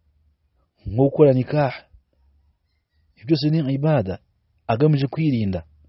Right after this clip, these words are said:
no gucunga idini ye. N'ibindi byinshi, byinshi bitandukanye tutava ngo, ngo turangize.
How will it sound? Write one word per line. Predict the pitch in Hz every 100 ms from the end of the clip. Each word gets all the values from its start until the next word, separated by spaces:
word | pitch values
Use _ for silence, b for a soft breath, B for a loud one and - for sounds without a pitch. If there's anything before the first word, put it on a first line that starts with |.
| _ _ _ _ -
no | 127
gucunga | 151 131 127
idini | 120 143 160 160
ye. | 101 - _ _ _ _ _ _ _ _ _ _ _ _ _ _ _ _ _ _ _ _ _ _
N'ibindi | 139 175 190 196 156
byinshi, | 139 127 156 143 -
byinshi | 127 139 -
bitandukanye | 117 127 127 113
tutava | 101 107 120
ngo, | 107 101 _ _ _ 101
ngo | 101
turangize. | 101 113 127 104 85